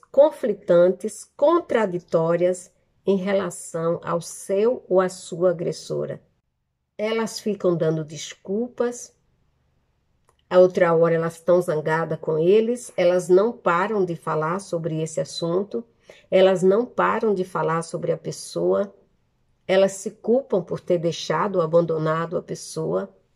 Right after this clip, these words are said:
né? Elas se culpam pelo comportamento abusivo da outra pessoa, acha que mereceu, acha que fez alguma coisa errada.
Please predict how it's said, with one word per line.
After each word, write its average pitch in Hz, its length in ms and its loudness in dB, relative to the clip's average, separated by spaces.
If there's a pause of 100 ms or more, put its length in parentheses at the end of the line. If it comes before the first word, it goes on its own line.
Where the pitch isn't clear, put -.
(120)
né? 175 300 -2 (760)
Elas 226 280 4
se - 320 -14 (100)
culpam 196 680 0 (1400)
pelo 240 260 8
comportamento 185 800 -2
abusivo 170 680 -4
da 170 140 0
outra 160 280 -4
pessoa, 160 720 -6 (760)
acha 196 320 -4
que - 100 -8
mereceu, 156 840 -6 (360)
acha 214 300 -2
que - 100 -20
fez 170 240 0
alguma 156 300 -2
coisa 160 340 -6
errada. 147 500 -8